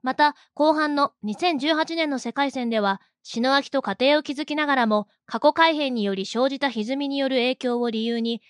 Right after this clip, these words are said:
結局、主人公は二千六年の世界に戻ることを決断してしまいます。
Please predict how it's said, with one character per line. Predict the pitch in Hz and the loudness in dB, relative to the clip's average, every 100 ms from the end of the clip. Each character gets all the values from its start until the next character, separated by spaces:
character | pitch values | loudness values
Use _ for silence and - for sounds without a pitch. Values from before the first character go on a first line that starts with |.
| _ | _
結 | - 190 | -8 -6
局、 | - 220 233 - | -6 -4 -4 -4
主 | - 202 | -10 -6
人 | 277 285 | -6 -4
公 | 233 208 | -2 2
は | 196 - _ - | 0 -2 _ -8
二 | 202 | -2
千 | 339 339 | 0 2
六 | 277 302 | 0 0
年 | 302 | -2
の | 269 | -2
世 | 247 262 | -4 -4
界 | 254 233 | -2 0
に | 208 | 0
戻 | 202 269 | 0 0
る | 277 | -2
こ | 220 | -2
と | 247 | -2
を | 226 | -4
決 | 190 214 | -8 -6
断 | 254 247 | -4 -4
し | |
て | 247 | -6
し | 233 226 | -8 -6
ま | 220 | -4
い | |
ま | 220 226 | -4 -6
す。 | - | -12